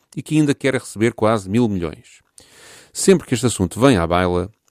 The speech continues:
o número de políticos, jornalistas e comentadores que teatraliza a indignação é avassalador. Mas sempre que chega a hora de pagar,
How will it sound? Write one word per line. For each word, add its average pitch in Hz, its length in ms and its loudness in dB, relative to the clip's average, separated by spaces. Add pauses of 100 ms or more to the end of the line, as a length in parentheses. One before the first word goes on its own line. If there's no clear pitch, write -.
(260)
o 117 100 0
número 117 240 4
de 95 80 -14
políticos, 98 840 -2
jornalistas 101 840 0
e 87 60 -6
comentadores 92 580 0
que - 140 -12
teatraliza 98 760 2
a 92 40 2
indignação 117 760 -2
é 117 220 0 (100)
avassalador. 110 760 0 (580)
Mas 131 360 2
sempre 143 340 0
que - 80 -18
chega 135 320 -2
a 131 40 2
hora 131 200 0
de - 80 -14
pagar, 107 400 -4